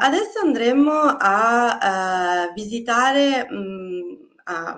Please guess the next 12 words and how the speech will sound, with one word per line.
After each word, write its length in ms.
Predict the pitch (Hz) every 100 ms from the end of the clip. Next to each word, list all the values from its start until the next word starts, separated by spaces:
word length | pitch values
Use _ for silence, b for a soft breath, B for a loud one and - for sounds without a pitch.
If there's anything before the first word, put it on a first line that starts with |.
| -
insomma, 320 | 196 196 170
per 140 | 160 185
darvi 240 | 208 208
un'idea, 600 | 190 185 196 175 175 277 B B B B
eh, 160 | 196
di 120 | 190 208
quello 340 | 220 214 196
che 160 | 202 185
andremo 640 | 180 185 190 190 185 180
a, 280 | 170 165 160
a 200 | - 170
vedere, 580 | 175 180 196 175 208